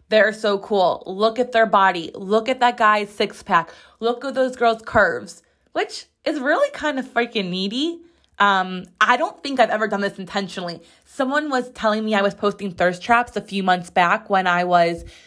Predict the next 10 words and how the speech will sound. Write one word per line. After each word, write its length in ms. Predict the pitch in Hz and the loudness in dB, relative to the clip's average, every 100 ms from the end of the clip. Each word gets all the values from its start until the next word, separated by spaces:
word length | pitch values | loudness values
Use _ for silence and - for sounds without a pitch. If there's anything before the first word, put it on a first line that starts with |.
| _ _ _ | _ _ _
doing 340 | 247 240 240 226 | -4 -2 -2 -2
a 460 | 208 196 185 180 175 _ _ _ _ _ - - | -2 0 -2 -6 -10 _ _ _ _ _ -20 -8
challenge 500 | - 262 247 240 220 | 0 2 2 0 0
by 100 | 208 | 0
two 240 | 202 - 214 | 0 0 0
of 120 | 214 | 2
my 140 | 202 | -2
favorite 640 | 190 208 196 202 185 - - _ _ | 0 0 2 2 2 0 -8 _ _
Rumble 340 | 220 262 262 233 | 2 2 2 -2
instructors, 600 | 214 - 185 - 185 | 0 0 0 0 -2